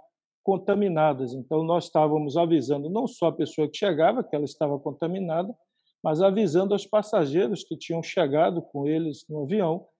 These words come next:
que tinha ali, eh, viajado com eles uma, duas, cinco, dez pessoas contaminadas, que eles fizessem o exame um, dois dias depois para verificar se eles também não tinham contraído. E naquele primeiro momento, a Anvisa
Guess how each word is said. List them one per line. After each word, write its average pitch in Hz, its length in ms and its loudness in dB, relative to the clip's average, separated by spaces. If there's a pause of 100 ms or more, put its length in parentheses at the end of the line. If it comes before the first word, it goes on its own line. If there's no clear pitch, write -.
(280)
que 180 160 -2
tinha 185 360 0
ali, 156 560 2
eh, 139 200 2
viajado 151 600 0
com 170 180 -4
eles 165 340 -2
uma, 156 320 -2
duas, 147 420 0
cinco, 165 240 -12
dez 160 280 -2
pessoas 160 440 -4
contaminadas, 185 800 -4 (420)
que 170 100 4
eles 170 380 4
fizessem 156 560 2
o 151 40 4
exame 151 420 -2
um, 165 180 -4
dois 147 260 2
dias 147 280 -2
depois 170 400 -2
para 185 200 -4
verificar 175 680 -2 (340)
se - 140 -2
eles 151 160 0
também 156 300 2
não 170 160 -2
tinham 156 200 -6
contraído. 156 580 0
E 190 60 2
naquele 196 460 2
primeiro 180 360 -4
momento, 196 360 -2 (440)
a 190 60 -2
Anvisa 175 680 2